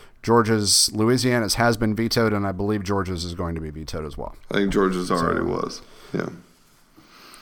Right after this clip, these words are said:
Speaker 1: Did they already do it? Okay.
Speaker 2: Uh,
Speaker 1: Uh,
Speaker 2: he, he said he was going
Speaker 1: yeah.
Speaker 2: to, one of the two.
Speaker 1: Yeah, he
Speaker 2: Um,
Speaker 1: did.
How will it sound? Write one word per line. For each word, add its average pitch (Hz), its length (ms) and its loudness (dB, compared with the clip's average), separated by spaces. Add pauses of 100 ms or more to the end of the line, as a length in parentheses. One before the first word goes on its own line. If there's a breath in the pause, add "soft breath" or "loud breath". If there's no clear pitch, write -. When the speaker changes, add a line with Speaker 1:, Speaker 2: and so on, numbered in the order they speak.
(100)
Speaker 1:
Did 107 120 0
they 104 100 2
already 101 200 0
do 98 140 0
it? 101 120 -6
Okay. - 380 -6
Speaker 2:
Uh, - 40 -2
Speaker 1:
Uh, 98 520 6
Speaker 2:
he, 95 220 4
he 90 180 -2
said 90 240 2
he 85 60 0
was 80 160 -4
going 82 220 -2
Speaker 1:
yeah. 110 140 0
Speaker 2:
to, 82 60 -2
one 85 100 -2
of 78 140 -4
the - 40 -12
two. - 280 -6 (1080 loud breath)
Speaker 1:
Yeah, 98 240 0
he 87 60 0
Speaker 2:
Um, - 80 -2
Speaker 1:
did. - 120 -6